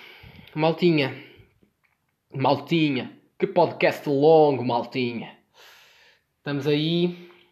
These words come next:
Obrigado por ouvirem. E pronto, é mais do mesmo.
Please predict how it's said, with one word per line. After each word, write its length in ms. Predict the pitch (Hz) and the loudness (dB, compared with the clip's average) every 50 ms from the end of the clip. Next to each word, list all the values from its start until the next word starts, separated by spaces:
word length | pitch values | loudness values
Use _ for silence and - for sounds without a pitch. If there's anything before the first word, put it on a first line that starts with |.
| _ _ - - - - _ _ | _ _ -16 -16 -16 -16 _ _
Obrigado 380 | - 143 135 143 143 143 139 - | -4 -2 0 2 2 2 0 0
por 100 | 156 147 | 0 0
ouvirem. 640 | 139 127 147 165 170 180 175 185 185 185 - - - - _ _ _ _ _ _ _ _ - - _ _ _ _ _ _ _ _ _ _ _ _ _ _ _ _ _ _ _ _ _ _ _ _ _ | 2 2 2 2 4 4 4 2 2 0 -4 -10 -18 -20 _ _ _ _ _ _ _ _ -20 -20 _ _ _ _ _ _ _ _ _ _ _ _ _ _ _ _ _ _ _ _ _ _ _ _ _
E 440 | - 139 143 143 139 143 143 139 135 131 | -6 -4 -2 0 0 0 -2 -2 -4 -4
pronto, 260 | 139 135 139 131 135 | -6 -6 -4 -4 -4
é 60 | 135 | -4
mais 240 | 131 135 139 135 131 | -4 -2 -4 -4 -2
do 80 | 135 | -2
mesmo. 500 | 139 143 147 151 156 156 147 151 156 156 | -2 -2 0 2 2 0 0 -2 -6 -6